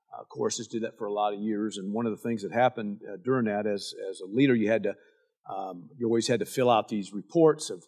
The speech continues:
of each individual and how they're doing, as, you know, these students and how they're doing. And, uh, one of the things that would ask, or at least a couple of questions in, in there was, you know, what is this individual's strengths?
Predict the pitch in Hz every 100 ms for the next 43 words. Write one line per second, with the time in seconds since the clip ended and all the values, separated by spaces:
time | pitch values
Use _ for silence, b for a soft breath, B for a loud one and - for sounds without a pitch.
0 | _ _ - 107 143 117 120 117 110 104
1 | 123 104 117 117 101 107 110 113 98 -
2 | 101 104 110 - 123 117 117 95 113 113
3 | 104 98 98 113 _ _ _ _ _ 120
4 | 117 110 117 135 135 120 143 131 120 117
5 | 110 151 139 139 - 113 120 - - -
6 | 127 107 - 160 151 117 110 110 117 110
7 | 113 117 117 113 - b b b 117 120
8 | 127 139 147 123 117 131 - 131 120 117
9 | 117 113 - - 139 147 156 - -